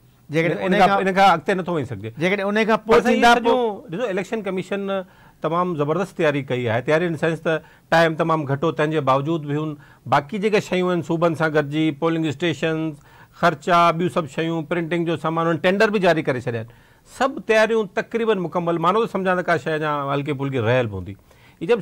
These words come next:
Speaker 2: سڀ شيون تياريون ٿي ويون آهن، ته هاڻي اهو ان ۾ جيڪو ان کي انائونس ڪرڻ ۾ منهنجي خيال ۾ it's a matter of just two, three days يا ڪجهه ڏينهن ۾، ا، ٿي ويندو.
Speaker 1: منهنجو خيال آهي،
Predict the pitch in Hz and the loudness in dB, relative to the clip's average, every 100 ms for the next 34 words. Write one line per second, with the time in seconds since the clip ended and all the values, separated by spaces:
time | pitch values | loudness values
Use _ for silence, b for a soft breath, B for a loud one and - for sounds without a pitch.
0 | - 214 196 170 208 175 185 214 160 185 | -2 -6 -6 -2 -2 2 2 2 -2 -4
1 | 220 208 196 196 208 185 180 B B - | -2 -2 -2 -2 0 0 -2 B B -4
2 | 170 185 190 190 185 185 180 180 180 175 | -2 0 0 0 0 -2 -2 0 0 -2
3 | 151 175 170 156 160 170 165 139 160 190 | -4 -2 -2 -2 -4 -4 -4 -2 0 -2
4 | 185 - 170 175 170 170 185 160 220 220 | -2 -2 -2 -2 -2 -2 -2 0 -2 -2
5 | 175 160 170 185 156 151 - 175 - 165 | 0 -2 0 -2 -2 -6 -4 -6 -4 -2
6 | 139 151 135 143 139 143 139 165 160 143 | -2 -2 0 -2 -2 -6 -2 -2 0 -2
7 | 135 131 b b - 123 120 - 165 208 | -2 -6 b b -10 -8 -6 -4 -2 0
8 | 220 226 233 226 226 233 | -2 0 2 4 4 2